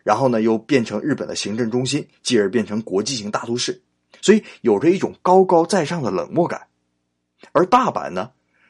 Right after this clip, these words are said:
就比较接地气了，从古以来就是商人的聚集地。那商人嘛，讲究就是和气生财，所以大阪人就特别的和气，也特别的有趣，同时呢，对金钱也特别敏感。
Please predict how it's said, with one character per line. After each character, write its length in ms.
就 100
比 120
较 120
接 180
地 180
气 180
了， 200
从 260
古 160
以 100
来 280
就 140
是 140
商 280
人 120
的 100
聚 160
集 120
地。 200
那 100
商 280
人 120
嘛， 100
讲 240
究 120
就 140
是 120
和 300
气 160
生 180
财， 340
所 140
以 40
大 160
阪 60
人 160
就 80
特 160
别 100
的 80
和 260
气， 140
也 120
特 120
别 100
的 80
有 180
趣， 300
同 160
时 140
呢， 120
对 140
金 280
钱 260
也 80
特 140
别 120
敏 200
感。 200